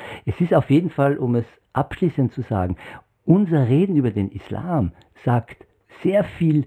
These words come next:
mehr über uns aus als über den Islam. Das ist auch das, was mich interessiert als Psychoanalytiker. Was sagt uns unser Reden über Islam, über Kultur, über die sogenannte islamische Kultur, über uns aus? Und jetzt nicht unbedingt, was ist jetzt der Islam?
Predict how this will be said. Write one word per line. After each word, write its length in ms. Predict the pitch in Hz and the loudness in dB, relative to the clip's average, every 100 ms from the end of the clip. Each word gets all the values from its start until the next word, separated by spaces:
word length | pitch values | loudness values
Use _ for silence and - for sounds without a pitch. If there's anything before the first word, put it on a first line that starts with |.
| - | 0
mehr 480 | 110 120 175 170 - - | 2 4 2 0 -2 -2
über 280 | 123 117 - | 0 2 4
uns 380 | 208 233 - - | 4 4 -4 -14
aus 300 | - - - - _ _ | -16 -16 -20 -20 _ _
als 180 | 101 - | -2 0
über 140 | 95 | -2
den 160 | 92 90 | -2 -4
Islam. 220 | 98 98 | -4 -4
Das 100 | 131 | -2
ist 60 | |
auch 120 | 160 - | -4 -2
das, 180 | 135 | -4
was 180 | 127 117 | -4 0
mich 220 | 143 190 | 0 2
interessiert 420 | 147 110 113 104 92 | 0 0 -2 -4 -6
als 100 | - | -8
Psychoanalytiker. 720 | - - 90 87 87 85 85 | -10 -8 -4 -4 -4 -6 -2
Was 240 | 104 147 | -2 0
sagt 260 | - 156 - | -2 -2 -2
uns 200 | 131 127 - - - | -2 -2 -6 -20 -4
unser 280 | 110 98 107 | 0 2 2
Reden 200 | 110 127 | 2 2
über 120 | 104 | 0
Islam, 380 | 98 - 101 107 | -2 -2 -2 -2
über 140 | 87 | -4
Kultur, 560 | - 92 80 135 135 131 | -8 -8 -2 2 4 4
über 180 | 107 85 | -2 -8
die 80 | 85 | -6
sogenannte 420 | 101 92 87 87 | -2 -2 -4 -6
islamische 480 | - 92 104 - 95 | -2 0 0 -2 -6
Kultur, 480 | 95 82 101 110 113 - - - - - | -6 -6 -2 -2 -2 -14 -20 -20 -8 -2
über 320 | 101 - - | 0 0 4
uns 380 | 151 180 - - | 4 4 -2 -8
aus? 420 | 73 76 135 160 - _ - - - | -6 -4 -6 -8 -16 _ -20 -16 -2
Und 160 | 104 | 0
jetzt 160 | 104 - | 0 2
nicht 220 | 147 165 | 2 2
unbedingt, 520 | 131 120 107 110 - | 0 0 0 -2 -4
was 200 | 85 85 | -6 -4
ist 120 | 107 98 | -4 -4
jetzt 220 | 92 - | -6 -8
der 80 | 92 | -10
Islam? 560 | - 82 76 65 64 | -6 -2 -2 -4 -8